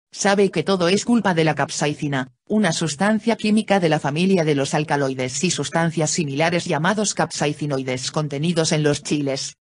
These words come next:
Los pimientos picantes se originaron en Bolivia y en algunas partes de Brasil. Se propagaron a lo largo de América por los pájaros, inmunes a la acción de la capsaicina.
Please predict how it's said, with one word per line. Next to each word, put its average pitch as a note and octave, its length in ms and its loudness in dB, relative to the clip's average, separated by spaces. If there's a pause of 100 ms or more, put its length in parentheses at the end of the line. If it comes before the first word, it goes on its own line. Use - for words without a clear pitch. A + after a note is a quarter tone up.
(500)
Los F#3 300 4
pimientos D#3+ 500 0
picantes G#3+ 540 0
se F#3 140 4
originaron D#3 580 2
en E3 100 2
Bolivia F3+ 440 2
y E3 100 0
en D3+ 100 0
algunas E3 460 0
partes G3+ 360 -2
de G#3 100 2
Brasil. C#3+ 520 -4 (420)
Se E3+ 220 0
propagaron D3+ 560 0
a D#3 80 2
lo D3 140 0
largo E3 260 2
de D#3 140 4
América C#3 420 0
por C#3+ 160 -2
los C3+ 220 -4
pájaros, C#3+ 580 -4 (140)
inmunes G3 500 0
a F3 80 2
la D3 160 2
acción G3+ 340 0
de F3+ 120 2
la D#3+ 100 2
capsaicina. D3 760 -2